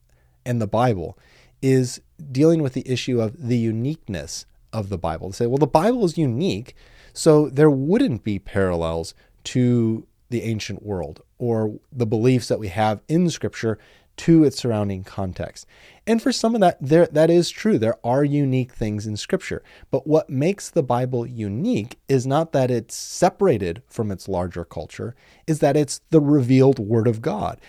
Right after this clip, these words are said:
It's God speaking to us through the human authors in their scriptural environment. That's what makes the Bible unique, is that it's God's Word. And so it's important for us to recognize that the Bible is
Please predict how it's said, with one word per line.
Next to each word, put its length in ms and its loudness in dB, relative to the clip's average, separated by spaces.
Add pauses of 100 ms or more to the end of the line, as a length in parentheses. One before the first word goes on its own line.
It's 180 -4
God 460 0
speaking 680 -4 (200)
to 420 2
us 320 -2
through 400 4
the 100 2
human 320 -2
authors 500 -2
in 300 4
their 320 4 (320)
scriptural 520 -4
environment. 680 -4 (580)
That's 360 0
what 120 2
makes 300 -4
the 100 -4
Bible 560 -6
unique, 500 -6 (120)
is 140 0
that 140 2
it's 160 -2
God's 460 -4
Word. 380 -6 (400)
And 160 -2
so 160 2
it's 180 -8
important 420 -2
for 120 2
us 100 -2
to 80 -4
recognize 440 0
that 100 -8
the 80 -4
Bible 340 0
is 240 -4